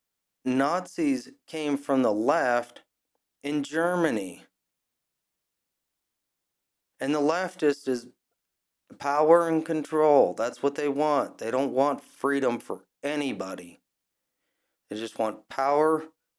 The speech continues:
and control. They want to control the masses.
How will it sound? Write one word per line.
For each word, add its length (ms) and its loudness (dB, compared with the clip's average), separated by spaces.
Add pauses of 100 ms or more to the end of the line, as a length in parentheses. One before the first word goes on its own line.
(140)
and 180 -6
control. 760 2 (680)
They 80 -6
want 180 0
to 120 -10
control 400 0
the 80 -2
masses. 760 -4